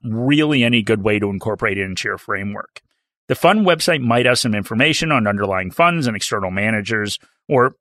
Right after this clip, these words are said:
in-house investment professionals. We want to critically evaluate the funds, and that is hard to do with information that's housed on the super fund's website because it's probably pulled together by a marketing team.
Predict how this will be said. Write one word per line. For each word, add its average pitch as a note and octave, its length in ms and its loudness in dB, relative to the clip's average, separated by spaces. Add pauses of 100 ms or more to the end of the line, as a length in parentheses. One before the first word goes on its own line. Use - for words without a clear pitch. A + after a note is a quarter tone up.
(120)
in-house A2+ 440 0
investment A2 480 0
professionals. A2+ 720 -4 (260)
We E3 120 2
want F3 240 2
to F3+ 80 2
critically D3+ 540 0
evaluate G#2 500 0
the G2 100 -6
funds, C3+ 460 2
and C3 160 -2
that C3+ 100 2
is C#3 100 -4
hard B2 280 0
to A#2+ 100 -4
do A2 140 -2
with G2+ 120 -2
information G#2+ 540 -4
that's G2+ 160 -6
housed A#2+ 360 2
on A2+ 80 -4
the G2+ 80 -4
super G#2 260 -6
fund's G#2 260 -8
website C3 500 2 (280)
because C3+ 260 0
it's C#3+ 120 -4
probably G#2+ 440 -2
pulled G#2 240 -10
together F#2+ 320 -4
by F2 160 -2
a F2 60 -4
marketing F#2+ 480 -4
team. - 300 -14